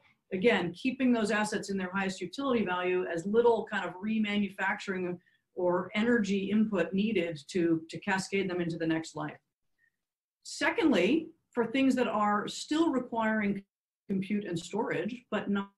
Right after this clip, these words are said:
not in rack scale form factors, there's also a huge opportunity to be more circular than we've been in the past. And that's very specifically edge, right? So there is going, there are some forecasts that say edge is gonna be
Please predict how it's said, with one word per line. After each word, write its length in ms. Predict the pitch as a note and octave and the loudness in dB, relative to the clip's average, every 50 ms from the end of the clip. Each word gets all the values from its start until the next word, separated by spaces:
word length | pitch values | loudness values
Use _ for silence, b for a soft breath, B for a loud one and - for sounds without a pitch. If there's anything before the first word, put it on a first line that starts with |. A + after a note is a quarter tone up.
| _ - | _ -8
not 200 | G#3 G#3 G3 - | -6 -6 -6 -4
in 160 | F#3+ F3+ F3 | -4 -4 -4
rack 200 | E3+ E3 D3 - _ _ _ - - F#3+ | -4 -4 -6 -8 _ _ _ -14 -12 -12
scale 340 | - - - G3 E3+ E3 E3 - | -10 -6 -6 -4 -4 -4 -6 -4
form 260 | A3 B3 D4 D4+ - | -4 0 0 0 0
factors, 600 | G3+ D#3+ D#3 D#3 - G3 G3+ A3 A#3+ - - _ _ _ _ - | 0 -4 -4 -4 -4 -4 -4 -4 -4 -6 -10 _ _ _ _ -8
there's 160 | A3 A#3 A#3 | -6 -4 -2
also 280 | D4+ F#4 - - B3+ F3 | 0 -2 -2 0 0 0
a 80 | D#3 | 0
huge 360 | D3+ - - B3 B3 B3 - | -2 -2 0 4 4 4 4
opportunity 540 | G#3+ G3 F#3+ F#3+ F#3 - - G#3 G3 F3+ E3 | 2 0 0 -2 -4 -2 0 0 2 2 0
to 120 | D#3+ F3+ E3 | 0 0 0
be 120 | F#3+ G3+ | 0 0
more 140 | F#3+ F3+ F3+ | 0 -2 -4
circular 400 | - - G#3 G3+ - G3 F3+ E3+ | -4 -6 -6 -6 -4 -4 -4 -2
than 100 | E3+ E3 | 0 0
we've 120 | E3 D#3+ | 0 0
been 120 | E3 E3+ E3 | 0 0 0
in 60 | E3+ | 0
the 60 | D#3+ | -2
past. 480 | - - G#3+ G3 E3 D#3 D#3+ - - _ _ _ _ _ - | -2 -4 -4 -2 -2 -2 -4 -6 -10 _ _ _ _ _ 0
And 100 | A3+ B3 | 2 2
that's 360 | C#4 E4+ E4+ - - - _ _ | 2 2 0 -2 -8 -14 _ _
very 200 | - A3 B3 B3 | -2 0 0 0
specifically 580 | B3 - G#3+ G3+ A#3 A3 A3+ - G3 F3+ F3+ - | 0 -2 -2 -2 0 0 0 0 0 -2 -2 0
edge, 380 | E3 D3+ D3+ D3 C#3+ - - _ - | -2 -2 -2 -4 -8 -10 -14 _ -10
right? 240 | E3 F3 F3+ F3+ - | -6 -6 -6 -6 -6
So 100 | - G3 | -6 -4
there 200 | G3 G#3+ G#3 G3 | -4 -2 -2 -2
is 120 | G3 F#3+ | -4 -4
going, 240 | - A3 A3 A3 G#3+ | -4 -4 -4 -4 -4
there 140 | G3+ G3 F#3+ | -4 -4 -4
are 40 | F#3+ | -2
some 200 | - A3 A3 G#3+ | -2 -2 -2 -2
forecasts 440 | - A3+ A3+ - A#3 G#3+ G#3+ G#3 - | -2 -4 -4 -4 -4 -4 -4 -4 -8
that 100 | - - | -12 -10
say 180 | - F#3+ E3 - G3+ | -8 -8 -8 -4 -4
edge 240 | A3 A3 G#3+ G3 | -2 -2 -2 -2
is 140 | G3+ F3 - | -4 -4 -6
gonna 160 | - F#3+ F3+ | -6 -6 -4
be 260 | E3+ F#3+ F#3 F3+ E3+ | -2 -2 -2 -2 -4